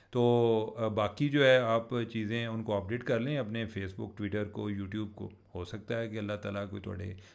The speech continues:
काम में बरकत पाए, कोई आपका जो मोबाइल है चलना शुरू हो जाए, आपको और क्या चाहिए? You will be the luckiest person on earth।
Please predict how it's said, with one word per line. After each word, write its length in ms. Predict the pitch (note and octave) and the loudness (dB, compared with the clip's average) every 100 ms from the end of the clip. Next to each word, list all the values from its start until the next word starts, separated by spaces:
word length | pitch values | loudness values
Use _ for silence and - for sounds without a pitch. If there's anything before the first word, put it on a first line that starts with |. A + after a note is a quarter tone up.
| _ | _
काम 140 | A2 A2 | 0 2
में 180 | A#2+ | 2
बरकत 340 | G#2+ F#2+ A#2 A#2 | 0 -2 -4 0
पाए, 220 | A2 G#2+ | 0 0
कोई 160 | G#2 A2 | 0 -2
आपका 260 | G2+ F2+ G#2 G2 | -2 -4 -8 -6
जो 340 | G#2+ G2+ G2+ F#2+ | -6 -4 -4 -6
मोबाइल 460 | A2 F#2+ F#2 G#2 G#2+ | -8 -4 -2 -2 -2
है 80 | |
चलना 320 | G#2 G2 F#2+ G#2 | -4 -4 -4 -6
शुरू 200 | - G#2 | -6 -6
हो 120 | G#2 | -2
जाए, 100 | G#2+ | -2
आपको 300 | G#2+ - D3 | -2 2 4
और 100 | B2 | 4
क्या 180 | B2+ A#2+ | 4 2
चाहिए? 380 | A2+ F#2+ F2+ - - _ | 2 -4 -6 -12 -20 _
You 100 | G#2+ | -4
will 160 | G#2+ G#2+ | -2 -2
be 100 | G#2+ | 0
the 100 | G#2+ | 0
luckiest 340 | G#2 G#2+ B2 | -2 -2 -4
person 300 | - G#2+ G2 | -2 -6 -4
on 160 | G#2+ G2 | -6 -4
earth। 320 | G2 F#2+ F#2+ | -6 -10 -14